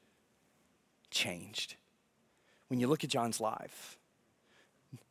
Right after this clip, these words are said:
James and John were called what? The sons of thunder, <laughs> right? Why? Because they wanted to call fire down, lightning, literally, on a city.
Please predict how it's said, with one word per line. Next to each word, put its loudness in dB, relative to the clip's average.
James 10
and 4
John 8
were 4
called 2
what? 2
The -4
sons 6
of -8
thunder, 4
<laughs> -12
right? 10
Why? 8
Because 4
they 8
wanted 10
to 2
call 8
fire 10
down, 6
lightning, 12
literally, 12
on 12
a 12
city. 12